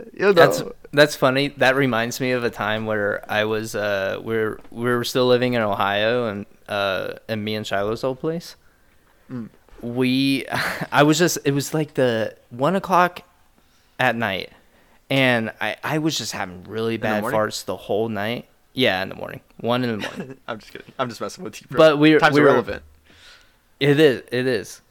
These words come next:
Speaker 2: It's irrelevant.
Speaker 1: <laughs>
Speaker 2: But
Speaker 1: I'm listening.
Speaker 2: if <laughs> no, uh, I just lost my train of thought.
Speaker 1: Oh,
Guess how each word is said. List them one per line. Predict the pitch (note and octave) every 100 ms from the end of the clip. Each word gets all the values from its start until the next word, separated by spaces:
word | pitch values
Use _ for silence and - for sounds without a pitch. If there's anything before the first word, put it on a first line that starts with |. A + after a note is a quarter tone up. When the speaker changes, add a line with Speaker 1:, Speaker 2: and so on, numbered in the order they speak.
| -
Speaker 2:
It's | -
irrelevant. | A2+ A2 F4+ - G4+ F#4+ A4 - -
Speaker 1:
<laughs> | - -
Speaker 2:
But | B2 C3+ A2+ A2 - _
Speaker 1:
I'm | C#3 B2+
listening. | - - - _ - - - - _
Speaker 2:
if | C#3+ C#3 C3 - - - - - _ _
<laughs> | D3+ - D5+ D5+ - - - - _ - - - - - _ _ _ _
no, | D3 D3
uh, | C3+ - D#3+ - _
I | A#2+ A2
just | G#2 -
lost | G2+ -
my | A2
train | - G2+
of |
thought. | - - - _ _ _ _ _ _
Speaker 1:
Oh, | C3